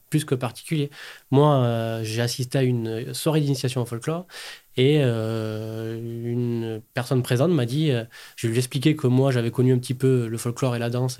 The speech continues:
puisque ma mère était secrétaire au club de, occitan de Bozoul. Et elle m'a dit, « Ah, mais en bas, c'est pas pareil. »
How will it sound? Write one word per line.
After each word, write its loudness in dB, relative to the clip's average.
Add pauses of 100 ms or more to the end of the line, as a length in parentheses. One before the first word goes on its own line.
puisque -8 (420)
ma 2
mère 2
était -6
secrétaire -2
au -4
club -6
de, -10
occitan -8
de -8
Bozoul. -8 (420)
Et -2
elle -2
m'a 0
dit, « 0
Ah, 2
mais 4
en 4
bas, 2
c'est 0
pas -4
pareil. » 0